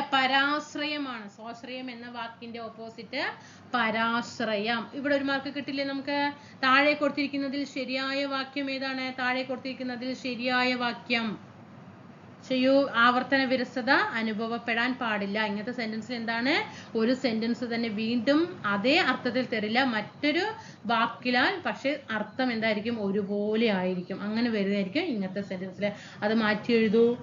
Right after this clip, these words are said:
ആൻസർ ഏതാണ്? സി ആണ്. ഏകദേശം ആയിരം പേര് സമ്മേളനത്തിൽ പങ്കെടുത്തു. ഇവിടെ ഏകദേശം പറഞ്ഞിട്ട് പിന്നെ ആയിരം എന്ന് തന്നിട്ടുണ്ട്, ഒരു സംഖ്യ ആയിരം തന്നിട്ടുണ്ട്.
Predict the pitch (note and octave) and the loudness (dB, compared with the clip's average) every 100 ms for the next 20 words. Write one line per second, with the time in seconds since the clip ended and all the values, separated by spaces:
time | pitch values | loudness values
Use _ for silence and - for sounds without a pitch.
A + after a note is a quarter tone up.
0 | - - - - - - - - - - | -10 -20 -20 -20 -20 -20 -20 -20 -20 -20
1 | - - - - - - B3 C4+ C4+ C#4+ | -20 -20 -20 -20 -20 2 6 6 6 6
2 | C#4 C#4 C#4+ D4 D4+ - _ - C#4+ C#4+ | 8 8 8 6 2 -6 _ -2 2 4
3 | C4 A3+ - _ B3 B3+ C4 C#4 C#4+ C#4+ | 2 -2 -10 _ -2 0 0 0 0 0
4 | D4+ E4 F#4 A#3 A#3 C4+ D#4+ F4 D4+ A#3 | -2 -4 -4 -6 -4 -2 -2 -2 -4 -4
5 | G#3 C#4 C4 G#3 G#3 G#3 G3+ G3+ C4+ A3+ | -4 -6 -6 -8 -8 -8 -8 -8 -8 -8
6 | G3 F#3+ F3+ G3 F#3 - - A3+ D4+ C#4+ | -8 -8 -8 -8 -10 -14 -2 4 4 4
7 | A#3+ B3+ C4+ C4+ C#4+ C#4+ C#4 A3+ G#3 B3+ | 2 2 2 4 4 4 2 0 0 -4
8 | - C4+ C4+ D#4+ B3 A3+ A#3+ C#4+ D#4 E4 | 0 2 4 4 2 2 4 6 6 4
9 | D#4+ A#3+ B3 A3 G3+ - B3+ C4+ C#4 C#4+ | 4 2 0 0 -4 -2 0 4 4 2
10 | C4+ A#3 C#4+ C4+ B3 B3+ D4+ A#3+ A#3 B3+ | -2 -2 -2 -2 -2 0 0 0 0 -2
11 | A#3+ A3+ G#3 | -2 -2 -4